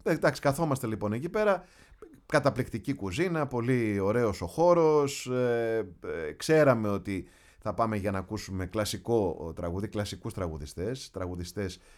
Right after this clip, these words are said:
ε, λυρικούς, όπως, ε, λέμε. Ε, βλέπουμε με ένα νέο κορίτσι να μας σερβίρει, έτσι, με χαμόγελο, με πολύ ωραία διάθεση κτλ. Ε, και μετά από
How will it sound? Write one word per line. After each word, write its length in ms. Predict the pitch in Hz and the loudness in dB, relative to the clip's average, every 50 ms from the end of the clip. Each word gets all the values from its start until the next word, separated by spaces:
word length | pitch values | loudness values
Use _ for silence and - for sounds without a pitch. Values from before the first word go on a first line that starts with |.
| _ - _ | _ -20 _
ε, 140 | - 85 87 | -8 -6 -4
λυρικούς, 720 | 87 95 90 85 - - - 110 135 170 170 - - - - | -4 -4 -4 -4 -6 -6 -6 -4 -4 -4 -6 -12 -16 -18 -16
όπως, 500 | - - - - 80 78 - - - - 71 69 69 69 | -16 -14 -12 -12 -12 -12 -12 -14 -14 -12 -10 -8 -8 -8
ε, 40 | 67 | -8
λέμε. 440 | 67 90 98 110 127 156 185 220 226 _ _ _ _ _ _ _ _ _ _ | -6 -4 -4 -2 -2 -4 -6 -8 -10 _ _ _ _ _ _ _ _ _ _
Ε, 720 | - 110 123 127 127 127 127 127 127 127 127 127 127 127 123 - - - - - - _ _ _ _ | -6 -4 -2 0 0 2 2 2 2 2 2 2 0 -2 -4 -6 -12 -20 -20 -20 -20 _ _ _ _
βλέπουμε 440 | 196 220 214 202 165 147 151 147 143 | -2 0 0 0 0 0 0 0 2
με 140 | 151 165 | 2 2
ένα 220 | 170 165 160 156 147 | 0 2 2 0 2
νέο 260 | 151 160 156 151 139 | 4 6 4 4 4
κορίτσι 440 | 139 127 127 123 131 131 - - 113 | 4 2 4 4 4 2 2 -2 -4
να 120 | 107 104 | -2 -2
μας 300 | 98 95 90 90 87 - 90 | -2 -2 -4 -4 -6 -6 -8
σερβίρει, 540 | 87 - 131 139 160 180 214 208 170 151 | -6 -4 -4 -4 -4 -2 0 0 2 4
έτσι, 240 | 151 160 139 - 127 | 2 2 2 -2 -4
με 120 | 107 101 90 | -4 -4 -4
χαμόγελο, 520 | 90 101 98 127 175 202 190 175 160 151 | -2 -4 -2 0 0 -2 -2 -2 -2 -2
με 80 | 139 123 | -2 -2
πολύ 260 | 104 117 117 123 131 | -2 -2 -2 0 2
ωραία 260 | 113 107 113 110 101 | 2 2 4 2 2
διάθεση 400 | 92 104 120 123 107 - 92 - | 2 2 0 0 0 -2 -6 -8
κτλ. 240 | - 92 87 113 135 165 - - 220 214 208 202 202 _ _ _ - - _ _ _ _ _ _ _ - - | -8 -8 -6 -4 -4 -4 0 4 6 6 6 4 -2 _ _ _ -20 -20 _ _ _ _ _ _ _ -12 -6
Ε, 300 | 160 165 160 160 160 165 | -2 0 2 2 0 0
και 220 | 151 - - 226 | -2 -2 0 0
μετά 480 | 220 190 175 175 175 226 208 190 175 165 | 2 2 0 0 2 2 4 6 6 6
από 1040 | 151 - - 127 123 120 117 113 107 104 101 98 92 90 87 87 85 82 80 80 - | 4 2 2 2 4 4 6 6 6 6 4 4 2 2 0 0 0 -2 -2 -6 -8